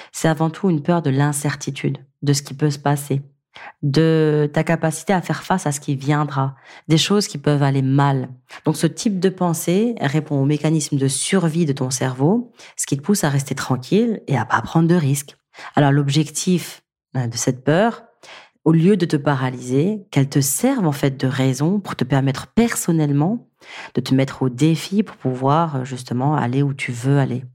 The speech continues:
Et pour réduire cette peur, il faudrait te fixer des objectifs réalistes et simples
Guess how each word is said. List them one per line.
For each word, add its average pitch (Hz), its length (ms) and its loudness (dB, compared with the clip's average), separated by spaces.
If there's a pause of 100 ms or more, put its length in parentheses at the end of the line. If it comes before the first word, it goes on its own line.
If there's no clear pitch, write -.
(460)
Et 165 100 4
pour 165 240 2
réduire 190 420 2
cette 131 240 -4
peur, 170 380 0 (800)
il 160 80 2
faudrait 180 280 4
te 190 160 2
fixer - 420 -2
des 175 180 2
objectifs 147 480 -2
réalistes 135 600 0 (680)
et 165 260 4
simples 151 600 -2